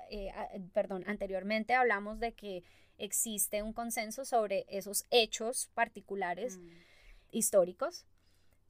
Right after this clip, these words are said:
Speaker 2: Mm.
Speaker 1: pero además hay diez fuentes conocidas no cristianas que mencionan a Jesús como una persona real. Fueron fuentes, digamos, historiadores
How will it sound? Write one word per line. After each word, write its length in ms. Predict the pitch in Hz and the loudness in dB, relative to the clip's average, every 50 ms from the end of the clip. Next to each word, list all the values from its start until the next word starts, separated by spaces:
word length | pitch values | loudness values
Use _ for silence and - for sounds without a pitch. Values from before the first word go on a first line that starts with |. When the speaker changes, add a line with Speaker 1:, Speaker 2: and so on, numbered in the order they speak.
| _ - | _ -18
Speaker 2:
Mm. 220 | 196 196 185 180 | -16 -16 4 10
Speaker 1:
pero 220 | 185 269 262 269 262 | 12 12 12 12 12
además 760 | 254 254 247 247 240 233 240 233 240 254 294 - - - - _ _ _ - | 12 10 6 4 4 6 6 8 8 6 6 4 0 0 -2 _ _ _ -6
hay 300 | - 262 269 294 302 311 | 0 2 4 4 2 2
diez 600 | 254 220 196 247 277 294 294 311 349 349 - - | -4 -8 -6 0 4 6 8 8 8 6 4 -2
fuentes 520 | - - 330 339 339 359 349 381 403 - - | -2 -2 -2 0 0 -2 -2 -2 -2 -2 -2
conocidas 840 | - 403 359 254 226 - - 240 233 220 214 220 202 208 - - _ _ - | -2 0 0 2 2 2 2 2 2 2 2 2 2 0 -2 -6 _ _ -6
no 340 | 233 247 247 262 269 285 - | -2 0 2 2 2 2 2
cristianas 1000 | - 349 359 - - - - 349 339 285 233 208 202 226 392 - - - - _ _ - | 0 -2 0 0 0 0 2 6 8 8 8 6 2 -8 -12 -12 -14 -16 -18 _ _ -6
que 140 | - 262 | -2 0
mencionan 580 | 247 233 214 214 214 - 233 214 208 220 240 262 | 0 0 0 0 0 0 0 0 -2 -2 -2 -2
a 60 | 269 262 | -4 -6
Jesús 380 | 254 262 247 - 233 208 - | -6 -6 -6 -6 -6 -8 -8
como 220 | - 240 233 220 196 | -8 -6 -6 -6 -4
una 160 | 202 220 220 | -4 -4 -2
persona 440 | - 240 226 - 226 202 190 190 196 | -2 -2 -2 -2 -4 -4 -6 -6 -6
real. 540 | 220 226 233 208 190 175 170 165 196 269 _ _ _ _ _ _ _ _ _ _ _ _ _ - | -4 0 0 2 2 2 2 0 -4 -8 _ _ _ _ _ _ _ _ _ _ _ _ _ 6
Fueron 360 | - 269 247 247 269 285 269 | 8 10 10 10 8 6 2
fuentes, 840 | - - - 302 320 311 311 311 294 - 339 339 339 349 - - - _ _ _ _ _ | -2 0 4 4 6 6 4 2 0 2 2 4 4 2 0 -2 -4 _ _ _ _ _
digamos, 440 | - 240 254 247 247 247 254 277 254 - | -10 -6 -2 2 2 2 2 0 -2 -2
historiadores 1300 | 277 233 - - 247 247 247 240 220 208 214 233 254 277 294 302 302 311 359 494 - - - - - - | -2 2 6 8 8 8 10 8 6 6 6 10 12 12 12 12 10 10 8 8 6 4 2 -4 -4 -8